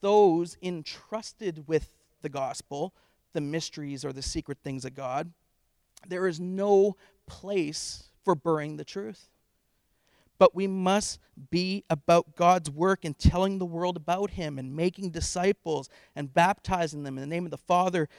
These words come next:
the Son, and the Holy Spirit. Uh, N T Wright, in his commentary on Corinthians, says this. He says, "Apostles and teachers don't own the treasure.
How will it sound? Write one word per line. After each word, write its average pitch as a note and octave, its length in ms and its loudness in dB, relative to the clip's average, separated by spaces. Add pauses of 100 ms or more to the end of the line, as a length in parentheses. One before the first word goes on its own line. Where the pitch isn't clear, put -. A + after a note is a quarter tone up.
(120)
the C#3+ 60 -10
Son, F3+ 480 2 (180)
and D#3 160 2
the D3+ 60 2
Holy F3+ 280 2
Spirit. F3+ 760 -2 (100)
Uh, D#3+ 240 0
N F#3+ 160 2
T - 180 -2
Wright, F3+ 320 4
in E3+ 60 -10
his D#3 160 -8
commentary F3 600 -2
on D3+ 120 0
Corinthians, E3+ 680 -2 (240)
says F3 300 4
this. F3+ 280 4 (240)
He F#3 100 -2
says, F#3+ 200 4
"Apostles G#3 640 2
and E3+ 200 -4
teachers G3+ 460 -2
don't G3 480 -2
own F#3 280 0
the E3 60 -4
treasure. F#3 540 0